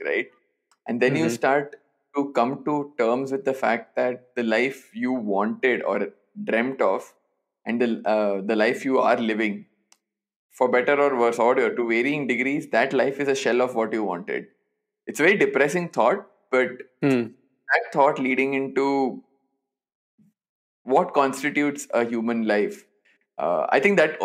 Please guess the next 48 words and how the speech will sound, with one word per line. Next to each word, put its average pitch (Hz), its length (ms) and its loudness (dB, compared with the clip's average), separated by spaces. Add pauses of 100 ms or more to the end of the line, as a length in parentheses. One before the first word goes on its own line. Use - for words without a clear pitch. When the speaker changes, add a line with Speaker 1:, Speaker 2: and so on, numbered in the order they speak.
Speaker 1:
that 135 240 2
perspective 156 480 2
only 120 260 -2
comes 113 320 -4
with 107 140 -6
age, 101 240 -2
and 101 160 -6
that's 98 180 -6
why 113 120 0
I 107 40 -2
think 117 220 -4
you, 110 160 -6
you 120 140 -2
need 117 300 -2
to 143 80 0
watch 107 400 0
this 107 300 -6
a 104 80 -6
little 98 320 -4
older. 90 260 -2
It's 90 220 -8
not 120 200 0
meant 104 300 -2
for 110 100 -6
somebody 101 380 -4
in 101 120 -4
their 98 160 -2
teens 101 420 -6
or 98 100 -2
who 107 140 -4
haven't 107 300 -2
had 98 240 0
enough 98 260 -4
life 85 240 -4
experience. - 640 -12 (420)
But 131 120 4
having 170 260 4
watched 165 300 0
it 196 40 -12
the 170 80 -4
second 143 380 -4
time 139 260 2
and, 123 220 -2
you 113 80 -2
know, 117 220 -4 (140)
having 117 280 -4
enjoyed 117 420 2
it, 131 220 -2